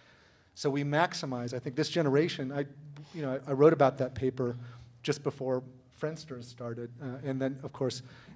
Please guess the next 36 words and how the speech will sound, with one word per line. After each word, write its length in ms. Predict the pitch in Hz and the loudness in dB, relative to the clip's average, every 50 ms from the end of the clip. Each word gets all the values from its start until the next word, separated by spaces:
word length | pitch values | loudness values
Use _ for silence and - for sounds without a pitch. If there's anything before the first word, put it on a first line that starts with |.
| _ - 131 | _ -12 -6
this 140 | 143 135 - | -6 -6 -4
generation 500 | - 151 139 131 131 131 127 127 131 123 | -2 -2 0 2 4 2 2 2 -2 -6
proved 280 | 117 - 143 143 127 | -2 0 -2 2 2
itself 280 | 135 131 - 143 127 - | 0 0 2 0 -2 -4
to 60 | - | -4
be 80 | - 127 | -6 -6
extremely 760 | 123 117 127 - - - 147 147 165 185 196 180 151 135 131 | -6 -4 -6 -8 -8 -6 -4 -2 0 0 0 2 2 2 2
interested 400 | 127 127 - 120 - - 127 120 | 0 0 -2 -6 -2 -2 -2 0
in 100 | 120 117 | 0 -2
its 160 | 120 120 120 | -2 -4 -2
network 320 | 131 131 127 131 120 117 123 | -4 -4 -2 -2 -4 -2 -2
of 100 | 120 120 | -2 -2
weak 180 | 123 123 123 | -2 -2 -4
ties 280 | 120 123 117 113 117 120 | -4 -6 -6 -6 -6 -6
because 260 | 120 123 120 127 - | -8 -8 -10 -8 -6
now 140 | 143 131 131 | -2 -2 -2
we 60 | 127 | -2
can 140 | 127 131 120 | -2 -6 -6
see 300 | 123 - - 170 170 175 | -6 -6 -6 -6 -6 -4
them 220 | 139 123 117 113 | -4 -4 -4 -4
on 180 | 117 117 117 120 | -6 -6 -6 -4
our, 200 | 123 120 117 120 - - - - - - - - - - | -4 -4 -4 -6 -8 -10 -14 -16 -18 -20 -20 -20 -12 -8
our 100 | 123 120 | -4 -2
networked 480 | 127 139 135 139 135 131 123 127 - | -2 -2 -2 -2 -4 -6 -6 -6 -10
friendship 540 | - - - 135 131 135 - - 120 120 - | -16 -6 -4 -4 -4 -4 -4 -6 -8 -10 -6
groups. 420 | - 127 135 139 127 135 - - | -2 0 0 0 -2 -4 -10 -10
We 60 | - 117 | -8 -6
can 120 | - 117 | -6 -4
see 320 | - - - - 139 135 | -4 -4 -2 -2 0 0
those 320 | 131 131 120 117 120 120 - - | 0 0 0 0 -2 -4 -8 -10
who 200 | - 139 120 123 | -10 -8 -8 -8
our 140 | 117 117 120 - - | -8 -8 -10 -12 -16
friends 340 | - - 139 127 123 120 127 | -10 -6 -4 -4 -4 -4 -6
of 80 | 123 - | -8 -8
friends 380 | - 135 123 120 120 120 120 - - | -6 -6 -4 -4 -4 -4 -6 -8 -4
are. 300 | 127 127 123 120 117 117 | -2 0 0 0 0 -4